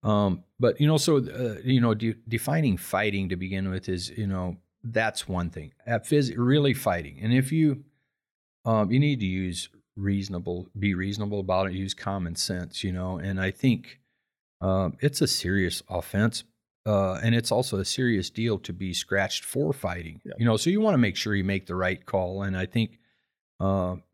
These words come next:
Speaker 1: and not just, uh, every little off bark you hear, "Oh, the dogs are fighting." Uh, we gotta, we need to be more reasonable than that,
Speaker 2: Right.
Speaker 1: you know?
Speaker 2: That's true. Yep.
Speaker 1: Uh, but
Speaker 2: Yeah, absolutely. So, uh,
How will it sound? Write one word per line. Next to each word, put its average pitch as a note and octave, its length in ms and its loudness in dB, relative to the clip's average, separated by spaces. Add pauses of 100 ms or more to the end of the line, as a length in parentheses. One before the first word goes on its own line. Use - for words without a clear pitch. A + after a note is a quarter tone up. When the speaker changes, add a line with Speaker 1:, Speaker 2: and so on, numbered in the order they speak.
(140)
Speaker 1:
and A#2 140 4
not A2 220 4
just, A2 300 -2
uh, G#2 40 -6
every G#2+ 460 0
little G2 320 2
off G#2+ 260 2 (100)
bark G2 340 0
you F#2+ 120 0
hear, G#2+ 480 2
"Oh, F3+ 160 4
the C3+ 100 -4
dogs B2+ 300 -2
are A#2 80 0
fighting." G2+ 400 -8 (120)
Uh, A#2 280 0
we G#2+ 100 0
gotta, F#2 240 -2 (180)
we B2+ 120 4
need A#2+ 160 2
to A2 80 -2
be G2+ 140 -2
more G2 220 -2
reasonable F#2 460 -4
than F2 240 -10
that, F2 300 -10
Speaker 2:
Right. A2 160 2
Speaker 1:
you G2+ 60 0
know? G2+ 280 -4
Speaker 2:
That's A2 180 -2
true. - 160 -8 (300)
Yep. - 100 -4
Speaker 1:
Uh, C2+ 180 -2 (180)
but - 240 -2 (840)
Speaker 2:
Yeah, D#3 100 2 (260)
absolutely. C3 560 0 (460)
So, A#2+ 320 4
uh, A#2 180 2